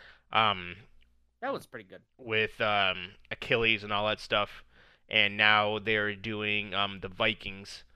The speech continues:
Speaker 1: which took place then after that in the timeline. Um,
Speaker 2: Yeah, but we have God of War.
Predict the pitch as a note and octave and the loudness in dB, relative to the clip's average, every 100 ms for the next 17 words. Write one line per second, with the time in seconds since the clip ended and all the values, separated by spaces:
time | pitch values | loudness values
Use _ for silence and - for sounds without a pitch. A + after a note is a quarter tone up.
0 | - _ - G2+ - B2 - - A2 G2+ | -20 _ -16 -10 -8 -8 -8 -2 -2 -2
1 | - G2+ G2+ G2+ - G2 F#2+ - F2 - | -4 -4 0 0 -2 -2 -2 -2 -8 -6
2 | G2+ G2 F#2 F#2+ - - - _ _ _ | -6 -4 -6 -10 -12 -20 -20 _ _ _
3 | _ - A2+ G#2 G3+ G#3 D#3 E3 F#3+ F3 | _ -2 -2 -2 -4 -6 -6 -6 -6 -4
4 | F#3 F3+ F3 B2 C3 D3+ F#2+ G#2+ | 2 2 0 -4 -4 -4 -4 -10